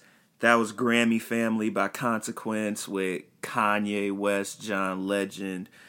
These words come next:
Um, good music in the building. Um, welcome to the Dig Deeper segment. We're about to talk about the Grammys. Um,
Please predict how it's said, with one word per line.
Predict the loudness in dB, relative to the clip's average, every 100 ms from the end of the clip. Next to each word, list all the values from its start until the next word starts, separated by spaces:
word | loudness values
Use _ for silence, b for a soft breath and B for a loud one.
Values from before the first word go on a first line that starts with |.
| B B B
Um, | -4 -2 -2 -2
good | -2 0
music | -2 -4 -6
in | -6
the | -8
building. | -4 -2 0 -2 -4 -6 b b b b b _ 2
Um, | 4 4 2 0 -4 _ 2
welcome | 4 6 4
to | 2
the | 4
Dig | 4 4
Deeper | 4 0 0
segment. | -2 0 2 2 0 0 -2 -6 _ _ -4
We're | 2 6
about | 6 4
to |
talk | 2 0 0
about | 0 0
the | -2
Grammys. | -2 -2 -2 -4 -10 -14 -16 _ _ _ _ _ _ 4
Um, | 8 8 6 2